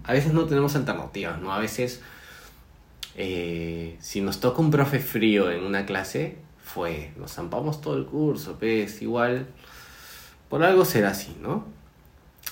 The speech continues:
Sin embargo, en el mundo digital, si es que estás en Creana, por ejemplo, o en algún curso, curso virtual, por ejemplo, doméstica, y un profe frío, chao, siguiente curso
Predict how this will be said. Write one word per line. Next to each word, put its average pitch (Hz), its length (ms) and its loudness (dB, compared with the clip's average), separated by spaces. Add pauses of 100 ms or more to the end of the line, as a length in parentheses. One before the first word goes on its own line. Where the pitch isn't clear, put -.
(220)
Sin - 180 -4
embargo, 101 520 6 (400)
en 104 100 -4
el 98 120 -2
mundo 131 260 6
digital, 87 580 -2 (520)
si - 160 -6
es 98 100 -4
que - 100 -14
estás - 300 -4
en 107 160 0
Creana, 80 580 0
por 73 160 -8
ejemplo, 80 600 -6
o 85 280 -2
en 92 240 -2
algún 151 340 6
curso, 160 400 4
curso 151 280 4
virtual, 98 520 4
por - 120 -4
ejemplo, 104 280 0
doméstica, 92 800 -4 (440)
y 143 160 4
un 208 380 2 (500)
profe 160 380 8
frío, 147 560 4 (500)
chao, 131 580 8 (920)
siguiente 120 760 2
curso - 520 -2